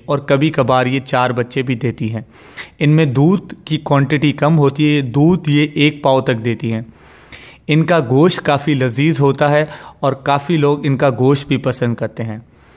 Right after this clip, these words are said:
इंशाल्लाह फ्यूचर में मज़ीद इस ब्रीड के ऊपर मैं आपके साथ डॉक्यूमेंट्रीज शेयर करता रहूँगा। जो दोस्त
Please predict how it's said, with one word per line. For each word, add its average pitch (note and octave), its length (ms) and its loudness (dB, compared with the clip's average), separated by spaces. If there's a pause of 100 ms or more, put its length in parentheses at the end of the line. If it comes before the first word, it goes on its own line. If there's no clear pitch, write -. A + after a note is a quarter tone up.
(320)
इंशाल्लाह C#3+ 420 0
फ्यूचर C#3+ 400 0
में D#3+ 100 2
मज़ीद C#3 420 2
इस - 240 -2
ब्रीड C#3+ 240 0
के D3+ 80 0
ऊपर C#3 180 0
मैं C3 140 0
आपके C3 200 -4
साथ C3+ 200 -2
डॉक्यूमेंट्रीज C3+ 760 -2
शेयर C3+ 240 0
करता C#3 300 0
रहूँगा। D3 600 0
जो D3 160 2
दोस्त D3+ 300 0